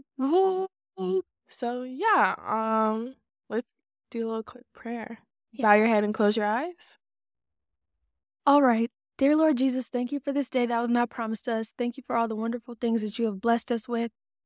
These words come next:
Speaker 1: Thank you for allowing us to create this platform to share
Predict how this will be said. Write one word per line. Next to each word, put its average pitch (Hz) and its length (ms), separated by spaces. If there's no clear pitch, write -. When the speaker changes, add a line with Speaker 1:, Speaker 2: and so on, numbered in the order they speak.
Speaker 1:
Thank 269 240
you 277 240
for 233 160
allowing 226 420
us 269 240
to 240 100
create 233 380
this 233 240
platform 226 640
to - 120
share 233 280